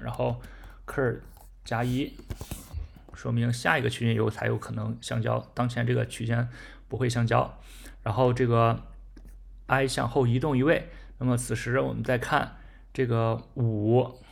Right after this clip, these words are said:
它不小于这个四，说明此时产生交集了。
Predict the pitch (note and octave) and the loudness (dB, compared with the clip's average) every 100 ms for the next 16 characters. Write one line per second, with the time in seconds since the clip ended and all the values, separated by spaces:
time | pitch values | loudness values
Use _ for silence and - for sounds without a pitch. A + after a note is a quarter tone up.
0 | C3 - C3+ A#2+ F3 C3 A#2 G#2+ A2+ B2 | -18 -2 0 0 -2 0 -2 -2 -2 -2
1 | A2+ - D3+ A#2+ B2+ A#2+ A#2+ - A#2 A#2+ | -4 -2 -2 0 2 2 2 -2 -4 -4
2 | A#2+ A#2 B2 B2 C3+ B2 A#2+ C#3+ - | -4 -2 0 4 2 4 6 4 2